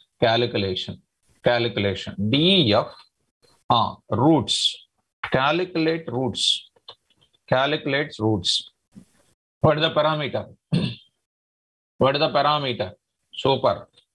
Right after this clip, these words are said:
Self. Beautiful. Calculate now. Calculate now.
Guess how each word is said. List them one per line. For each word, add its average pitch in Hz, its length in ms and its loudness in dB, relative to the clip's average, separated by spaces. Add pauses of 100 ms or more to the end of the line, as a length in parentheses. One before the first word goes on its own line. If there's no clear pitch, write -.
(280)
Self. 147 380 0 (360)
Beautiful. 139 520 2 (640)
Calculate 139 520 0
now. 113 280 -2 (1400)
Calculate 147 600 0
now. 120 260 -4